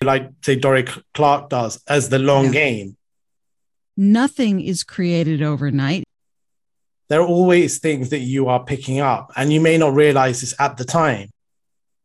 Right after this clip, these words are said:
Speaker 1: It's about
Speaker 2: Mm-hmm.
Speaker 1: being curious and, and
Speaker 2: Mm-hmm.
Speaker 1: asking yourself, "Why do things have to be the way they are?"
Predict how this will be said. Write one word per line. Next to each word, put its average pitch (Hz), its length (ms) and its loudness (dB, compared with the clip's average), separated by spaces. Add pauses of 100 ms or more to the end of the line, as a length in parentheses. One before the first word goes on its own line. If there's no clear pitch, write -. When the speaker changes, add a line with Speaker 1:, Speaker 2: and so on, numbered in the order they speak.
(260)
Speaker 1:
It's 139 320 -4
about 139 300 2
Speaker 2:
Mm-hmm. 175 100 2
Speaker 1:
being 151 420 2 (120)
curious 202 600 0 (340)
and, 139 220 2
and 151 220 4
Speaker 2:
Mm-hmm. 147 60 2 (100)
Speaker 1:
asking 147 240 0
yourself, 131 440 0 (320)
"Why 139 220 0
do 139 100 0
things 135 340 -2
have 135 200 -4
to 131 100 -4
be 127 360 -2 (180)
the 135 80 -2
way 131 160 2
they 139 220 2
are?" 185 280 0